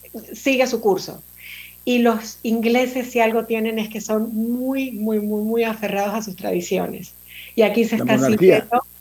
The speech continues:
Speaker 1: se, sí, se está siguiendo lo que se, lo que se escribió sobre el papel. O sea, la operación se está siguiendo a rajatabla. Entonces, eh, el rey ahora se reúne un consejo de asunción, que son como unas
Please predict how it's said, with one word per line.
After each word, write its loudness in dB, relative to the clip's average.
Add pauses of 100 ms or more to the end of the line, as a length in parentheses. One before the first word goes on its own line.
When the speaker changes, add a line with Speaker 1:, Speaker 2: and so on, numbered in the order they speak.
(260)
Speaker 1:
se, 0
sí, -4
se -4
está -2
siguiendo 2 (340)
lo 4
que 2
se, -4
lo 6
que 4
se 2
escribió 4
sobre 2
el 2
papel. -2 (440)
O -18
sea, 4
la 6
operación 4
se -2
está -4
siguiendo 0
a -4
rajatabla. -6 (600)
Entonces, 2
eh, 0
el 4
rey 4
ahora 0
se -8
reúne -2
un -4
consejo -2
de 2
asunción, 0
que -4
son -6
como -4
unas -2